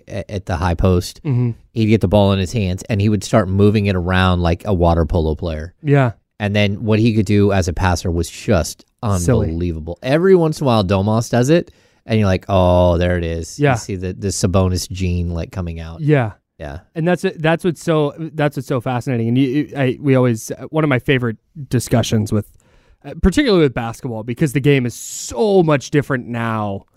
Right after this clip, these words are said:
Speaker 1: Oh, yeah.
Speaker 2: than it was. And, and in football, it's tough. Like, you get guys like Terry Bradshaw, like, "I wish I could have played today." Like, okay, man,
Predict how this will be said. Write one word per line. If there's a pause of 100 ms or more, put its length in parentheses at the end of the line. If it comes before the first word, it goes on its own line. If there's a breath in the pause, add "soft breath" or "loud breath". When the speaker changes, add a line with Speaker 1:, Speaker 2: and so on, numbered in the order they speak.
Speaker 1:
Oh,
yeah. (160)
Speaker 2:
than
it
was.
And,
and
in
football,
it's
tough.
Like, (300)
you
get
guys
like
Terry
Bradshaw,
like,
"I
wish
I
could
have
played
today."
Like,
okay,
man,